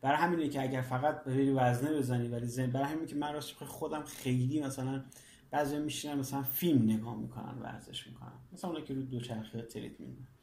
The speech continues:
یا حتی مثلاً موسیقی با کلام، اینا رو من خیلی خودم، خودم شخصاً انجام نمی‌دم. حالا جای باشگاه می‌رم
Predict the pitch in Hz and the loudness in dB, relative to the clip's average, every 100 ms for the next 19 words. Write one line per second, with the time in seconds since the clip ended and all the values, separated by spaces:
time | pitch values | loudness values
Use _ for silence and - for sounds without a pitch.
0 | - - - - - - 135 147 180 185 | -20 -20 -20 -20 -20 -2 2 2 2 0
1 | 180 170 180 156 131 - 143 160 180 156 | 0 2 4 4 2 4 4 4 4 6
2 | 131 131 127 120 120 104 123 135 147 147 | 4 4 4 4 4 2 4 4 4 0
3 | 139 - 127 127 139 135 139 139 135 127 | -2 -4 0 0 0 -2 -2 0 0 -2
4 | - 147 147 127 - - 156 135 117 123 | -4 -2 -2 -2 -2 0 2 4 4 4
5 | 127 113 107 110 117 113 120 117 117 113 | 4 4 0 -4 -6 -4 -4 -4 -4 -6
6 | - 117 113 113 110 | -6 -4 -4 -4 -6